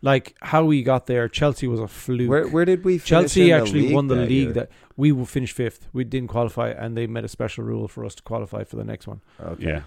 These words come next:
Speaker 1: Uh, Chelsea won the league that year, two thousand five,
Speaker 3: Yeah.
Speaker 1: if I'm not mistaken, under, uh, Jose
Speaker 2: Under,
Speaker 1: Mourinho.
Speaker 2: yeah,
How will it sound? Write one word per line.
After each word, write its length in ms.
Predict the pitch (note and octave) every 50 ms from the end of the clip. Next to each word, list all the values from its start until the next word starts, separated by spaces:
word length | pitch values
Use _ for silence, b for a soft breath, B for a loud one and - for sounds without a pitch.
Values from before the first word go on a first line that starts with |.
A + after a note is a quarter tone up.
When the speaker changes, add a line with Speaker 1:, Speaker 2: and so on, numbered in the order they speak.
| b b b b b b b _ _ _ _
Speaker 1:
Uh, 380 | - B2 B2 B2 A#2 A2+ A2+ A2
Chelsea 420 | - - - E3+ F3+ F3+ - - F3
won 180 | D#3 E3 E3
the 60 | D#3+
league 340 | D3 C3+ C#3+ D3+ E3 E3 F3
that 180 | F3+ F3+ F3+ -
year, 260 | F3 F#3 F#3 F3+ E3+
two 140 | - - - D#3+
thousand 200 | D#3 E3+ E3+ D#3
five, 320 | - F3+ E3+ F3 F3 E3
Speaker 3:
Yeah. 120 | - G#3 - F#3+
Speaker 1:
if 100 | - -
I'm 120 | C#3+ C#3
not 100 | C#3 D3
mistaken, 360 | C3 - - D#3+ D3 - D3+
under, 460 | D3 C#3 C#3+ C#3+ C#3 C#3 C3+ C3+ - - _
uh, 460 | - B2 B2 B2 B2 A#2+ A#2+ A#2+ A2+
Jose 320 | - - - C3+ C3 - C#3+ C#3+
Speaker 2:
Under, 40 | C#3+
Speaker 1:
Mourinho. 380 | C3 B2 A#2+ A#2 A2+ G#2+ B2+ -
Speaker 2:
yeah, 500 | - F2 E2+ E2+ D#2+ D#2+ D#2+ D#2+ E2